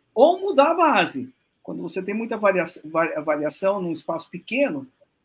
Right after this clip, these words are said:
você muda a base. Por exemplo, wavelets talvez seja mais apropriado nesses casos.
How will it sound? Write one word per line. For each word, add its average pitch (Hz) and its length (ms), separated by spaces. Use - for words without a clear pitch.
você 180 280
muda 220 240
a - 20
base. 208 360
Por 143 140
exemplo, 160 260
wavelets 180 480
talvez 160 320
seja 170 260
mais 170 160
apropriado 170 600
nesses 180 240
casos. 151 540